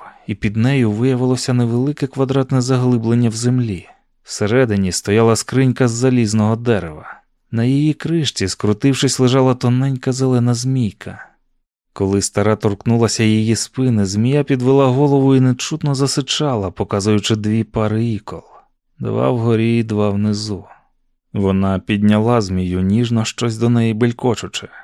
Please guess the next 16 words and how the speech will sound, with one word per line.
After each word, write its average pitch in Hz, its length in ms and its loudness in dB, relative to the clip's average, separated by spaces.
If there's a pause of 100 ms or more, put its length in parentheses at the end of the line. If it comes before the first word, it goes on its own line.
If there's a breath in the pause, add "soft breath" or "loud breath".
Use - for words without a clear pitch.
(400)
Коли 139 260 -4
пласка 143 420 -2
пащека 143 540 0
опинилася 131 600 2
впритул 127 540 0
до 123 100 4
очей 127 300 2
старої, 127 600 0
зміїний 151 540 2
рот 165 220 0
розтулився 160 600 0
ширше, 123 600 0
і 101 60 0
сичання 123 640 -2
стало 123 420 -2
чутним. 104 600 -6